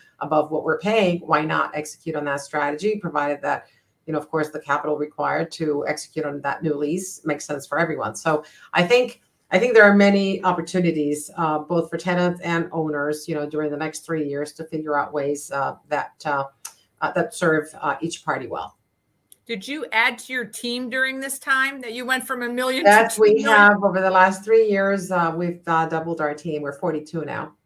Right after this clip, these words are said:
Speaker 1: <laughs>
Speaker 2: Forty-two?
Speaker 1: Yeah.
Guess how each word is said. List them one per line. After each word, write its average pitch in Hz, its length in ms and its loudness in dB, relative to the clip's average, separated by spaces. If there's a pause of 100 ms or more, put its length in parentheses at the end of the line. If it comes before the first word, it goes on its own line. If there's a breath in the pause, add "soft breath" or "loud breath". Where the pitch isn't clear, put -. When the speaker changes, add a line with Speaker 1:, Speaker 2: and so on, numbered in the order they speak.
(120)
Speaker 1:
<laughs> 208 800 -6
Speaker 2:
Forty-two? 392 640 4 (320)
Speaker 1:
Yeah. 214 380 4